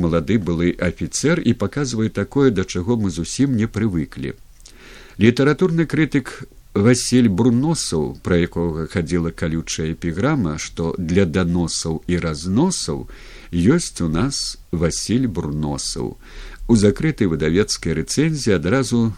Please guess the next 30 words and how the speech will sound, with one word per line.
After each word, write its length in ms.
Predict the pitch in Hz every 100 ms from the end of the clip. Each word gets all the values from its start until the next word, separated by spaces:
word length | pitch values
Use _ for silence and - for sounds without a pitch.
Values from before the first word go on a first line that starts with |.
| -
насцярожана 880 | 95 - - 82 95 139 139 135
прыняў 480 | 123 85 78 87 113
расстаноўку 720 | 110 - 82 76 87 104 98
сіл 400 | 98 - 82 82 -
у 160 | 90 92
аповесці. 800 | 107 - 71 50 - - - 64 - - - - - -
Яму 240 | 104 147 175
асабліва 480 | - 143 151 147
не 80 | 135
спадабаўся 720 | 127 - 113 113 120 113 -
вобраз 640 | 110 107 101 107 104 - - -
Пшанічнага, 960 | - 117 131 95 - 82 76 73 - - - - - -
таго, 220 | 87 131
што 160 | - 101
потым 400 | - 117 107 92
у 20 |
канцы 380 | 85 85 82 90 -
падзей 560 | 76 76 101 151 151 - -
ідзе 300 | 98 85 143
здавацца 560 | 117 101 92 110 - -
да 160 | 95
немцаў, 720 | 113 104 90 69 64 - 62 -
бо 160 | 80 85
лічыць, 480 | 104 160 151 147 - - - - -
што 240 | - 92
яму 320 | 85 78 120
няма 360 | - 104 85 113
за 80 | 98
што 240 | 95 - 87
паміраць. 800 | - 92 90 69 50 - -